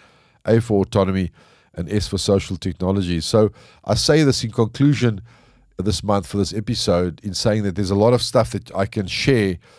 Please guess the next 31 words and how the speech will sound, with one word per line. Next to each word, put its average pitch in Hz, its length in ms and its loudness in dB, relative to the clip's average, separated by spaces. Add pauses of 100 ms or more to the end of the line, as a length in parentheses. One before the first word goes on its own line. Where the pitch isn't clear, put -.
(120)
and 101 120 -6
there's 101 180 -2
more 117 220 2
stuff. 117 220 -2
There's 104 120 -2
also 117 240 0
nine 104 480 0 (380)
attributes 107 560 -4
to 110 140 -2
an 101 80 -2
exo. 104 300 -4
There's 95 160 -6
many 123 240 0
things 117 320 -2
I 95 80 2
share 113 240 -2
in 110 60 -2
the 95 80 -6
book 98 240 0
that 98 140 2
I 98 80 2
got 107 320 0
from 101 280 0 (460)
the 98 140 -6
book 113 380 -2
Exponential 110 460 -2
Organizations, 101 760 0
which 92 180 -4
I 92 60 0
mentioned 95 460 -4
earlier, 113 420 4